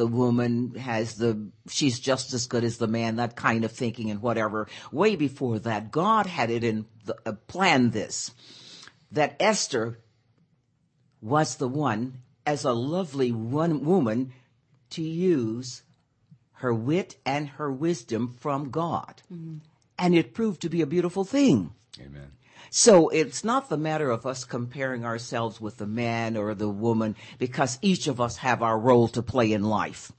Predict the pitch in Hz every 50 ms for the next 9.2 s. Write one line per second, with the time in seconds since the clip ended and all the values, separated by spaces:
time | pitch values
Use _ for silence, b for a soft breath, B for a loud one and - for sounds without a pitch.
0 | B B B B B B B B B B B - - 147 143 143 139 165 165 151
1 | 147 156 156 151 - 208 190 180 165 151 135 127 123 151 170 180 175 - - 202
2 | 180 - - - 190 175 - - 123 117 113 b b b b b b b b _
3 | _ - 123 120 107 101 95 95 104 113 156 151 139 139 127 - - 123 123 110
4 | 101 110 123 131 131 - - 113 98 92 87 - _ _ - 113 110 107 117 120
5 | 120 120 123 - - 170 151 139 123 113 113 101 90 - - - 120 117 120 -
6 | - 156 131 117 117 113 - b b b b b b - 98 95 151 160 165 170
7 | - - - - 214 196 170 139 107 98 95 113 135 135 - _ b b b b
8 | b b b b b _ - 131 131 127 - 151 135 147 202 - - - 156 131
9 | 110 - - -